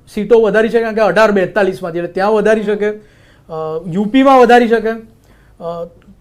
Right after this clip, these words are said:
પણ જો વધારે સિગ્નિફિકન્ટલી ત્રણસો સિત્તેર પહોંચવો તો સાઉથના રાજ્યોમાં પણ એમણે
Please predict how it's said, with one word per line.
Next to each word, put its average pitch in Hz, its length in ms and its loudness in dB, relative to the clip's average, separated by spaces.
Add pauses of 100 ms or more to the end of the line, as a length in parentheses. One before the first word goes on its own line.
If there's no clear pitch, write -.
(120)
પણ 196 200 0
જો 214 180 0
વધારે 208 280 4
સિગ્નિફિકન્ટલી 277 680 2
ત્રણસો 240 320 2
સિત્તેર 240 320 0
પહોંચવો 226 320 -2
તો 226 100 2
સાઉથના 202 460 -4
રાજ્યોમાં 220 480 -2
પણ 214 200 -4 (380)
એમણે 190 380 -4